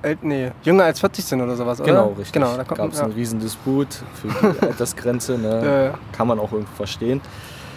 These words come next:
Speaker 2: Ähm, ja, mit der Verbeamtung geht sicherlich eine Verpflichtung einher, aber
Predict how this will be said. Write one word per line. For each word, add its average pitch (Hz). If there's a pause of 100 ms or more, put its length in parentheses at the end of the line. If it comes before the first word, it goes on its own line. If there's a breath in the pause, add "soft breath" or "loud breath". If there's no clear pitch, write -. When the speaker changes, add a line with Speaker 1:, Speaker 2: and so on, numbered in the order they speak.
(240 loud breath)
Speaker 2:
Ähm, 117
ja, 110
mit 117
der 110
Verbeamtung 113
geht 113
sicherlich 110
eine 110
Verpflichtung 156 (640)
einher, 117 (120)
aber 107